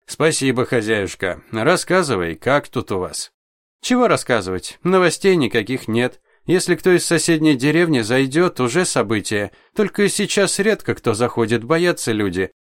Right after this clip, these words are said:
А о партизанах ничего не слышно?» «Нет, ты не забыл, где баня?» «Помню ещё, на задах». «Натопи, пахнет от тебя, как от зверя лесного». Олеся слегка покраснела,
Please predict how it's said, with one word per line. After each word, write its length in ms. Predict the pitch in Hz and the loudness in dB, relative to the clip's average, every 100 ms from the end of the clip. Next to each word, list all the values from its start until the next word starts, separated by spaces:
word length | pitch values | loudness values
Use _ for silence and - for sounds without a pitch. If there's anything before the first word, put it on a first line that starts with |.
| _ | _
А 160 | 101 117 | -2 0
о 40 | |
партизанах 760 | 131 117 127 104 110 131 131 120 | 0 -2 -2 0 0 0 0 -2
ничего 360 | 117 - 135 | -2 0 2
не 120 | 175 | 2
слышно?» 480 | - 120 95 95 78 - _ _ _ _ - | 0 -2 -4 -6 -10 -14 _ _ _ _ -2
«Нет, 500 | 190 190 - - - | 2 2 0 -8 -4
ты 260 | 151 151 151 | 0 2 2
не 140 | 160 | 2
забыл, 340 | 147 165 208 208 | 2 0 2 0
где 220 | 127 123 | 0 0
баня?» 400 | 117 107 104 101 _ _ _ _ _ | 2 0 -2 -8 _ _ _ _ _
«Помню 340 | 113 113 131 143 | 0 2 4 2
ещё, 380 | 139 - 131 107 | 2 0 -2 -2
на 240 | 98 101 110 | -2 0 0
задах». 500 | 135 151 95 82 - _ _ _ _ _ - | 0 0 -2 -8 -18 _ _ _ _ _ -4
«Натопи, 580 | 160 190 214 - 95 - _ | -2 0 -2 -4 -6 -8 _
пахнет 400 | 202 214 175 156 | 2 2 0 -4
от 100 | 156 | -4
тебя, 240 | - 156 160 | -4 -2 -2
как 220 | 151 - | -2 -2
от 100 | 160 | -4
зверя 300 | 175 208 123 | -2 -2 0
лесного». 500 | 110 - 98 101 98 _ _ _ _ - | 0 0 -2 -2 -4 _ _ _ _ -6
Олеся 480 | 101 110 147 143 123 | -2 0 0 0 -2
слегка 400 | 127 123 135 117 | 0 -2 0 -2
покраснела, 880 | 120 - 120 - 139 175 175 165 | -2 -2 0 0 0 2 2 0